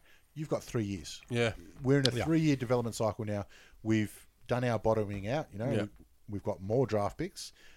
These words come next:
Speaker 1: We're mid-range. You've got three years to become a threat."
Speaker 2: Yeah, I still feel like, yeah, exactly. Three plus one on performance clauses.
Speaker 1: Yeah.
Speaker 3: I think he's safe next year, but, uh, twenty nineteen, they're gonna start putting a bit of heat on him.
Speaker 1: It's like any coach, though, really. If,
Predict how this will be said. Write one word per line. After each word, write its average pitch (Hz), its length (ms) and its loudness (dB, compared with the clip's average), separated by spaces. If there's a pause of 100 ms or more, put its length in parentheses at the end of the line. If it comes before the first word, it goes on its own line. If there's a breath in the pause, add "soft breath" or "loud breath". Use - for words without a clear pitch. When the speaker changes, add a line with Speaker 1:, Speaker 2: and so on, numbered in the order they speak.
(160 loud breath)
Speaker 1:
We're 90 140 -8
mid-range. 120 680 0
You've 92 120 -14
got - 100 -16
three 117 240 -2
years 110 240 -2
to 98 340 -4 (220)
become 98 260 -8
a 90 60 -10
threat." - 360 -16
Speaker 2:
Yeah, 135 160 -4 (140)
I 139 60 -2
still 165 240 2
feel 131 220 -4
like, 117 180 -2
yeah, 98 180 0 (160)
exactly. 107 340 -4
Three 160 300 0
plus - 380 -2
one 123 240 2
on 110 140 2
performance 104 360 -2
clauses. 85 540 -6
Speaker 1:
Yeah. 87 180 -10 (680)
Speaker 3:
I 120 40 -4
think 147 120 -4
he's 131 120 0
safe 110 260 0
next - 260 -6
year, 98 200 -8 (120)
but, - 300 -6
uh, 101 300 -2 (120)
twenty 143 320 -2
nineteen, 113 680 -2
they're 107 200 -4
gonna 98 240 -2
start - 360 -4
putting 104 160 -4
a - 20 -2
bit 92 80 -2
of 87 80 -2
heat 98 100 -2
on 82 80 -8
him. 80 80 -12
Speaker 1:
It's 147 280 0
like 139 160 8
any 120 100 4
coach, 101 240 -4
though, 101 120 -4
really. 104 260 2
If, - 260 -8